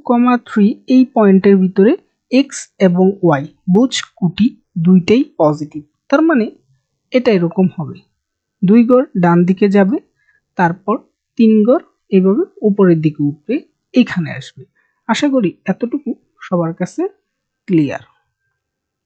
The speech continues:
তিন নাম্বার শেষ, চার নাম্বার বিন্দুতে আসো। চার নাম্বার পয়েন্টে প্রথমে এক্স এর মানটা নেগেটিভ। এক্স এর মান যখন নেগেটিভ হয় তখন সেটা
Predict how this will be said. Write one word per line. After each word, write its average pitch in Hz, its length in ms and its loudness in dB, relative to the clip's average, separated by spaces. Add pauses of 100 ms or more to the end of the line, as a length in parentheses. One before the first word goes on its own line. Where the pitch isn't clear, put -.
(840)
তিন 285 160 6
নাম্বার 302 400 2
শেষ, 196 280 -4 (280)
চার 254 140 0
নাম্বার 214 340 4
বিন্দুতে 139 380 -2
আসো। - 220 -14 (440)
চার 254 140 -6
নাম্বার 277 300 0
পয়েন্টে 214 360 -2
প্রথমে 240 460 -4
এক্স - 220 -8
এর 196 80 0
মানটা 165 300 -2
নেগেটিভ। 135 380 -8 (120)
এক্স - 260 -8
এর 294 80 4
মান 277 220 6
যখন 208 260 2
নেগেটিভ 175 440 0
হয় 190 160 0
তখন 185 300 0
সেটা 175 360 0